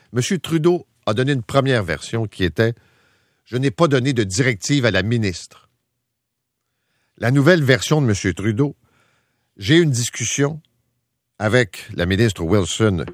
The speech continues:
Raybould et elle me confirme, les mots sont importants, elle me confirme que l'automne dernier, je lui avais dit directement que toute décision dans ce dossier-là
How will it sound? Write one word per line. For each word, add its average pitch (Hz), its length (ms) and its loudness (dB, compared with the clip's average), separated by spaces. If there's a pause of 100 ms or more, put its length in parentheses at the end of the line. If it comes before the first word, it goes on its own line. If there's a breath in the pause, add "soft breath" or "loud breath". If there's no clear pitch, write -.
(160)
Raybould 101 560 0 (1120)
et 156 380 4
elle 131 160 6
me 131 140 6
confirme, 147 600 0 (300)
les 90 120 -2
mots 147 160 0
sont 139 200 0
importants, 120 420 0 (120)
elle 107 160 4
me 120 120 4
confirme 147 800 2 (1000)
que 123 100 2
l'automne 160 480 6
dernier, 110 480 6 (2250)
je 104 140 2
lui 123 200 6
avais 131 180 8
dit 123 200 2
directement 110 760 4 (840)
que 120 80 -2
toute 151 300 6
décision 131 480 4
dans 110 140 4
ce 107 100 -2
dossier-là 95 720 2